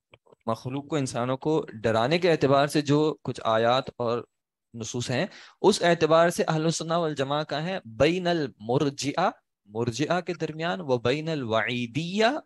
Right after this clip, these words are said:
मिनल कदरिया, कदरिया में से एक वईदिया है। यानी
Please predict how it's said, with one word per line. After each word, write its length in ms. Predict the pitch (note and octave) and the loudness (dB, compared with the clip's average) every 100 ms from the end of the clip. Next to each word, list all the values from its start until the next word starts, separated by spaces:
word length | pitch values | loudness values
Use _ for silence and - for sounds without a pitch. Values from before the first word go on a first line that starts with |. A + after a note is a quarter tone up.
| A#2+ | -8
मिनल 340 | B2+ D3 F3 - | -4 -2 -2 -2
कदरिया, 600 | A#2+ A2+ G#2+ A2+ A2 G#2+ - _ _ _ _ _ _ - | -2 0 -2 -2 -2 -4 -4 _ _ _ _ _ _ -6
कदरिया 520 | B2 B2+ C#3+ F3 A3+ | 2 4 4 4 2
में 140 | G3+ D#3 | 2 0
से 180 | C#3+ E3 G4 _ _ _ _ | 0 0 -2 _ _ _ _
एक 200 | C3 - - | -6 -6 -6
वईदिया 680 | A#2 A#2 D#3+ E3 F#3 F3+ C3+ | 0 2 2 0 2 4 2
है। 200 | G#2+ - _ _ _ _ _ _ | 0 -10 _ _ _ _ _ _
यानी 260 | - A#2 | -12 -12